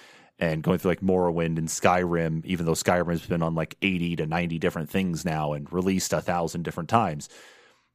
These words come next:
But even so, it, the amount of work that both of these companies have done has been nothing short of extraordinary. But at the same time, the amount, though, to be eight times more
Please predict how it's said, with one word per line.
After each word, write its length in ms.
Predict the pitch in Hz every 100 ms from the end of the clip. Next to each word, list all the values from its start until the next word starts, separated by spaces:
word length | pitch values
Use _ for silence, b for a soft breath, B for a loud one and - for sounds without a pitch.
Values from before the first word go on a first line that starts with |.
| _
But 180 | 123 127
even 220 | 120 98
so, 460 | 90 135 117 90 92
it, 300 | 113 - 110 _ _ _ _ _ _ _ -
the 180 | 117
amount 280 | 135 143 170
of 140 | 107 -
work 260 | 120 113
that 180 | - 92
both 200 | 110 110
of 80 | 101
these 160 | 95
companies 420 | - 104 - 92 87
have 160 | 78
done 280 | - 98 92
has 140 | 82
been 240 | - 92 85
nothing 380 | 98 - 85 80
short 320 | - 104 85
of 80 | 80
extraordinary. 800 | - - 151 101 85 82 80 78 b b b b b -
But 260 | 120 147
at 80 | 151
the 80 | 113
same 320 | - 135 110
time, 560 | - 165 165 95 95 95 _ _ _ _ _
the 200 | 110 113
amount, 520 | 107 104 131 175 -
though, 260 | - 92 82
to 140 | -
be 400 | 104 117 113 107 - _ _ _ _ -
eight 220 | 135 -
times 380 | 147 151 131 98
more 580 | 107 127 104 95 92